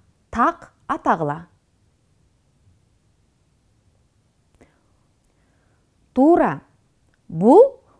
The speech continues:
окуучу бала. Ооба,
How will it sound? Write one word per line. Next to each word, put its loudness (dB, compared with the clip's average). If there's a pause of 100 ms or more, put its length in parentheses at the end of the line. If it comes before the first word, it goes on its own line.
(140)
окуучу -2 (260)
бала. -2 (2250)
Ооба, -2